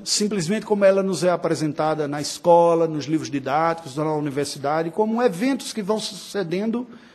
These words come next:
aparentemente sem propósito,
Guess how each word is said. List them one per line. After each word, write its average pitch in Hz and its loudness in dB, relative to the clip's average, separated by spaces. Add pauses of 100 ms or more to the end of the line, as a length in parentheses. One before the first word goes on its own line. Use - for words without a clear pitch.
(160)
aparentemente 294 2
sem 240 0
propósito, 214 0